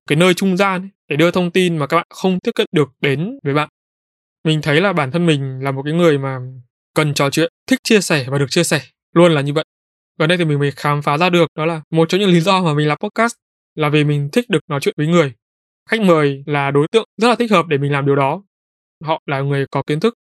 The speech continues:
hoặc là những người mà có những cái điểm chạm giống mình, có những câu chuyện riêng, có những xúc cảm và cá tính riêng, và mình mong muốn, mình tò mò để mình hiểu rõ hơn người đó. Thì đó là một cái mà mình nghĩ đó là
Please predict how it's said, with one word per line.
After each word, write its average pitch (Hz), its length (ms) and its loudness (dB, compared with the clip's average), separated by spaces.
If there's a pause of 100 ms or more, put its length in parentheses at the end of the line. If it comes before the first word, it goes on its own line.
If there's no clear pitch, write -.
(140)
hoặc 151 100 -4
là 139 80 -4
những 160 180 -6
người 170 200 2
mà 135 280 -2
có 139 460 -4
những 196 80 -8
cái 214 80 -2
điểm 185 180 2
chạm 156 240 -2
giống 143 200 -2
mình, 156 220 2 (320)
có 151 80 -2
những 185 140 -4
câu 196 180 4
chuyện 196 260 -2
riêng, 175 300 2 (180)
có 147 100 -2
những 196 140 -4
xúc 277 200 -2
cảm 156 280 0
và 135 140 -10
cá 139 100 -2
tính 143 200 -2
riêng, 165 300 0
và 143 120 -4
mình 135 340 0
mong 196 300 2
muốn, 170 260 4
mình 165 220 -4
tò 151 220 2
mò 147 320 2
để 139 100 2
mình 139 120 -2
hiểu 143 160 2
rõ 156 80 -4
hơn 180 200 -2
người 147 100 2
đó. 139 240 -6 (600)
Thì 147 60 -4
đó 139 200 0
là 170 140 0
một 139 180 -4
cái 135 360 -10
mà 165 140 -6
mình 139 140 -4
nghĩ 156 180 -8
đó 151 120 -6
là 143 160 -8